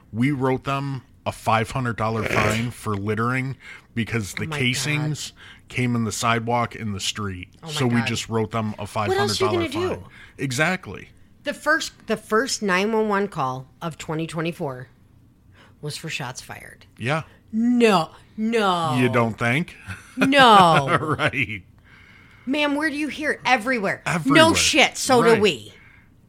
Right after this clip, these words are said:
Speaker 1: It,
Speaker 2: Stay inside.
Speaker 1: that's the ghetto, man. That's the ghetto.
Speaker 2: Yeah. It's,
Speaker 1: So.
Speaker 2: it's,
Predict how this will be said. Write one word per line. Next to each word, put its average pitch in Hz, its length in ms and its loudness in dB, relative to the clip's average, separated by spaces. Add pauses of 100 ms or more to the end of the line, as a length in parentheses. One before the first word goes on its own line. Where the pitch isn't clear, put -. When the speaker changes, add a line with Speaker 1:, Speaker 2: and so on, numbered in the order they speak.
(140)
Speaker 1:
It, 147 160 2
Speaker 2:
Stay 269 280 0
inside. 156 380 0
Speaker 1:
that's - 460 -8 (240)
the 147 80 -2
ghetto, 180 320 0
man. 120 340 -4 (560)
That's - 320 -10
the 139 120 -8
ghetto. 143 360 -4 (160)
Speaker 2:
Yeah. 147 160 -10 (800)
It's, 226 180 -2
Speaker 1:
So. 196 160 -4
Speaker 2:
it's, - 480 -6